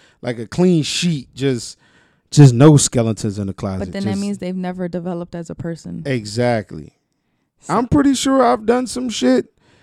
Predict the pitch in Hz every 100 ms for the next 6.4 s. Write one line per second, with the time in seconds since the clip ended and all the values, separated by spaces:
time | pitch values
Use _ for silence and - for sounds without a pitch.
0 | _ _ _ - 170 190 226 220 233 233
1 | 226 233 247 196 170 185 180 175 - 160
2 | 220 214 202 190 185 175 147 143 196 254
3 | 330 311 285 240 220 247 285 147 - 208
4 | 240 87 73 - _ _ _ _ _ _
5 | - 156 226 247 240 262 294 254 220 202
6 | 170 190 220 -